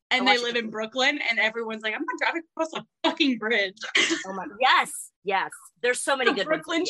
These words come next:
Speaker 2: Yeah,
Speaker 1: shade.
Speaker 2: deep dive. I'm,
Speaker 1: Yes.
Speaker 2: I'm over here deep diving all the way in England, so I, I, I feel ya.
Speaker 1: Yes. Well, thank you so, so much. I appreciate it. Everyone go listen. Gaw T V, Gaw Podcast, or Gawcast, excuse me, her podcast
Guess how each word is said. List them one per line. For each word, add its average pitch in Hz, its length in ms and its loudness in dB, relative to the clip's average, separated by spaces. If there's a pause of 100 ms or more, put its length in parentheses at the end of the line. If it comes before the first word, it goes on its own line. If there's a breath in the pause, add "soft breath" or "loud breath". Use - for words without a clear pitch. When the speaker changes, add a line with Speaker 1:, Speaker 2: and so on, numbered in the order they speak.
Speaker 2:
Yeah, 240 60 6
Speaker 1:
shade. 185 200 2
Speaker 2:
deep 202 100 -4
dive. 220 320 4
I'm, 240 100 4
Speaker 1:
Yes. 269 160 6
Speaker 2:
I'm 294 80 4
over 294 100 2
here 294 100 -6 (120)
deep 240 160 -12
diving 220 300 2
all 208 80 2
the 208 100 -8
way 202 140 -4
in 190 80 -6
England, 185 340 -6
so 180 160 -4
I, 175 160 2
I, 180 180 -2
I 185 120 0
feel 180 240 -4
ya. 147 140 -6 (280)
Speaker 1:
Yes. 247 460 2
Well, 320 180 -8
thank 330 240 2
you 403 100 -4
so, 302 340 0
so 330 200 -4
much. 247 220 -2
I 208 140 2
appreciate 302 440 2
it. - 100 2
Everyone 302 420 -2
go 254 200 -2
listen. 247 400 -4
Gaw 262 380 2
T 294 140 0
V, 247 380 -6
Gaw 240 280 2
Podcast, 226 460 0
or 208 160 -4 (140)
Gawcast, 240 300 0
excuse 208 300 -10
me, 208 80 -8
her 208 220 -2
podcast 233 480 2